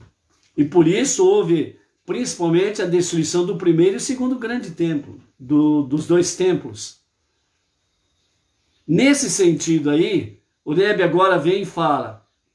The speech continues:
quando cada um de nós começar a ter amor absoluto,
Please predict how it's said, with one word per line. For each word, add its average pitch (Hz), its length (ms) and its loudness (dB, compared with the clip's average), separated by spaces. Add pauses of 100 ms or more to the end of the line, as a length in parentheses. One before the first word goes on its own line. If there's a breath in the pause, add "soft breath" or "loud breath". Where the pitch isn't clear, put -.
(100)
quando 185 1000 2
cada 247 500 -2
um 233 240 -2
de 202 200 -8
nós 175 400 2
começar 170 580 0
a 156 40 -2
ter 165 220 -2
amor 151 300 0
absoluto, 147 840 -2